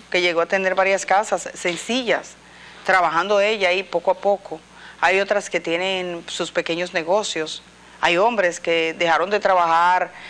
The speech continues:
como empleados para hacer sus propios proyectos. Cuando todavía, todavía no se hablaba de emprendedurismo, las cooperativas fueron el ma-, el motor para los que tenían ganas de emprender en nuestro país, y Coterrera estuvo ahí. Así que es una verdadera pena,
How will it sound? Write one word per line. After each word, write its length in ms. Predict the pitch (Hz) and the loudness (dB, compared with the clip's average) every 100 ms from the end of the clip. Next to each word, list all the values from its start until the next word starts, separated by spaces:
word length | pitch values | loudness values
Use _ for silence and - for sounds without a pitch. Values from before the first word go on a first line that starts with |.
| - - - | -18 -14 -4
como 220 | 185 175 | 0 0
empleados 640 | 165 170 170 185 214 208 | -2 2 2 4 2 0
para 160 | - 175 | 0 0
hacer 240 | 165 175 | 2 -2
sus 160 | 170 196 | -2 -8
propios 640 | - 185 185 - 202 190 | -2 0 0 -2 -2 -2
proyectos. 580 | - 175 175 165 - 170 | 0 -2 2 0 0 -2
Cuando 240 | 196 190 196 | 0 0 2
todavía, 300 | 202 202 - | 2 2 0
todavía 340 | 214 196 226 | 0 2 0
no 80 | 262 | -2
se 140 | 254 | 0
hablaba 280 | 214 214 226 | 2 2 2
de 100 | 214 | 0
emprendedurismo, 1040 | 196 180 180 175 170 185 254 214 165 175 - - - - - | -4 -2 -2 -2 -2 -2 -2 -2 -6 -6 -8 -18 -16 -8 -2
las 160 | 170 | -2
cooperativas 680 | 180 170 160 156 240 247 175 | -2 0 0 0 0 0 0
fueron 280 | 175 170 196 | 0 -2 0
el 100 | 202 | 0
ma-, 240 | 185 156 - | 0 -2 -4
el 100 | - | -6
motor 400 | 165 160 208 202 | -4 -2 0 0
para 160 | 196 160 | 2 -2
los 100 | 160 | -2
que 140 | - | -6
tenían 280 | 160 160 165 | -4 -2 -2
ganas 260 | 170 165 170 | 0 -2 -2
de 40 | |
emprender 420 | 165 165 160 160 | -6 -4 -4 -2
en 80 | 160 | -4
nuestro 220 | 156 160 | -6 -6
país, 380 | 175 196 208 226 - - - - | 0 2 0 -4 -14 -18 -18 -12
y 60 | 165 | -8
Coterrera 480 | 180 160 156 156 165 | -4 -2 0 0 -2
estuvo 320 | 165 170 160 | -4 -4 -2
ahí. 200 | 151 151 - - - | -2 -6 -14 -14 -2
Así 240 | 180 180 | 0 0
que 80 | 190 | -2
es 100 | - | -2
una 200 | 190 185 | 0 -2
verdadera 640 | 170 175 170 165 170 175 208 | 0 -2 0 0 2 0 0
pena, 320 | 240 233 | 0 -2